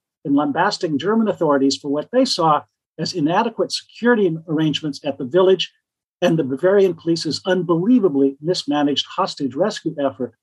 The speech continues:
at Fürstenfeldbruck. Bonn's embassy in Tel Aviv was flooded with angry phone calls and even bomb threats.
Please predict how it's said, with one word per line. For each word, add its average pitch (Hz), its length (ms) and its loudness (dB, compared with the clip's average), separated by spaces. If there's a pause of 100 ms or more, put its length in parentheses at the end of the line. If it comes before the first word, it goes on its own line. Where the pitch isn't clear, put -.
(220)
at - 140 -10
Fürstenfeldbruck. 127 880 -4 (800)
Bonn's 165 320 4
embassy 208 380 4
in 165 100 0
Tel 165 160 -2 (100)
Aviv 202 460 0
was 156 160 -8
flooded 185 500 0 (300)
with 143 160 -8
angry 170 260 4
phone 208 280 -2
calls 165 400 0
and - 120 -6
even 139 380 0
bomb 139 420 -2
threats. - 460 -14